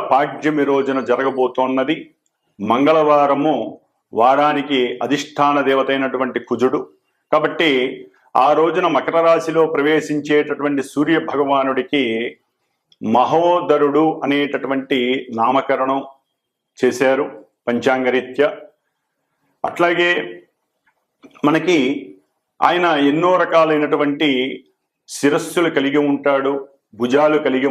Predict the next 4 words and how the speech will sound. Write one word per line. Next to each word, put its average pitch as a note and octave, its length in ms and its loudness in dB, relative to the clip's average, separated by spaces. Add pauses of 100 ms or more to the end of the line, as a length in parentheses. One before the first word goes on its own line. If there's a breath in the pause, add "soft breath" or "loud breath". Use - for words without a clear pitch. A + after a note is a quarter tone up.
ఉంటాడు. B2+ 400 -2 (1120)
అట్లాగే D#3+ 400 2 (200)
తను D#3 200 4 (580)
చేసేటటువంటి D3+ 880 0